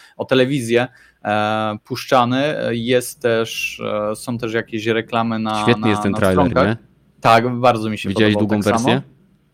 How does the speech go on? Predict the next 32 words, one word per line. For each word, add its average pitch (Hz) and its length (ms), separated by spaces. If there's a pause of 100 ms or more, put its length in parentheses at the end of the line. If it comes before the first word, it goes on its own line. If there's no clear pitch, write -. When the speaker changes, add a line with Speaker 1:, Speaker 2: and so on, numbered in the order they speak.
(280)
Speaker 1:
Widziałem, 101 340
widziałem. 95 260
Speaker 2:
Kuźwa, 92 420
Speaker 1:
E, 107 220
Speaker 2:
mega. 90 300
Speaker 1:
jest 131 340
to, 127 100
jest 139 240
to 143 60
fajne, 135 480 (260)
e, 131 240
i, 156 160
ale 147 200
to 180 160
tak 185 180
naprawdę 190 460 (100)
ile 147 300
jest, 113 400 (120)
ile 127 160
jesteśmy 117 360
przed 113 180
premierą? 107 520
Dziesięć 135 600
dni, 175 220
dwanaście 131 640
dni? 175 440
A 139 80
Speaker 2:
Coś 143 100
Speaker 1:
to - 60
Speaker 2:
takiego. 156 160
Speaker 1:
podejrzewam 127 460
wszystko, 143 720